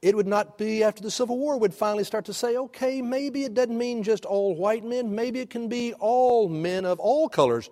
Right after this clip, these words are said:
are equal." But it wouldn't be till the twentieth century we'd finally be willing to say, "Well, maybe it means all men and women. Maybe all people are equal."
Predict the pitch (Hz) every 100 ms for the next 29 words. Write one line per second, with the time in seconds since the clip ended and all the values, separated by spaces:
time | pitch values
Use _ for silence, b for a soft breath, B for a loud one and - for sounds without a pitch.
0 | B 135 123 113 101 143 226 247 b b
1 | b b b b _ 131 156 185 180 202
2 | 180 208 208 202 196 190 - 285 294 147
3 | 113 - 131 131 151 151 147 - 165 156
4 | 156 151 165 165 156 156 180 170 165 B
5 | B B B _ 185 214 190 214 214 214
6 | 156 196 202 196 - 185 190 175 185 190
7 | 202 202 196 240 262 190 147 139 117 101
8 | 92 147 233 262 262 262 240 311 339 311
9 | 214 175 139 123 - 127 107 104 101 -
10 | 117 196 196